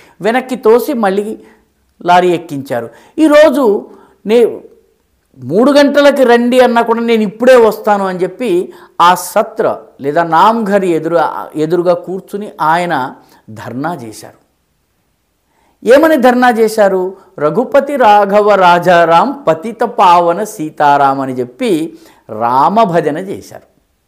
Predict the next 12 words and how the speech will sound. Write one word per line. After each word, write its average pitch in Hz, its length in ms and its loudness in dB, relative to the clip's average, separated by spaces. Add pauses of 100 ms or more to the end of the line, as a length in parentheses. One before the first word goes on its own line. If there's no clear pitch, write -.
(400)
అయోధ్యలో 202 440 4
అక్కడ 214 280 4
ప్రాణప్రతిష్ఠ 214 760 0
జరుగుతుంటే 214 800 0
ఈయన 220 120 -4
ఇక్కడ 202 220 -6
రోడ్డు 190 280 -2
మీద 202 140 -6
కూర్చుని 202 500 -6
అదే 208 360 4
రామభజన 190 640 0
చేసి 240 640 -4